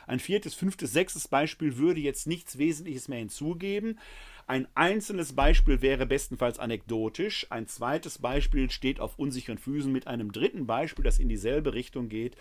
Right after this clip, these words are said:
bekommt ein Argument Festigkeit, dass ein viertes, fünftes, sechstes Beispiel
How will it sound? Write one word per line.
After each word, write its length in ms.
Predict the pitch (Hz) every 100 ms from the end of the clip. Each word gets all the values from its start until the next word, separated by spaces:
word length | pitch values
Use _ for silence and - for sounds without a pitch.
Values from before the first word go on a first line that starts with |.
| - - -
bekommt 400 | - 120 127 123
ein 180 | 113
Argument 500 | 101 107 104 95 107
Festigkeit, 680 | - 151 - 139 - 123 123
dass 160 | 117 -
ein 240 | 120 107
viertes, 320 | 95 160 165 127
fünftes, 380 | 139 - 101
sechstes 340 | 120 135 - 120
Beispiel 480 | 117 127 - 120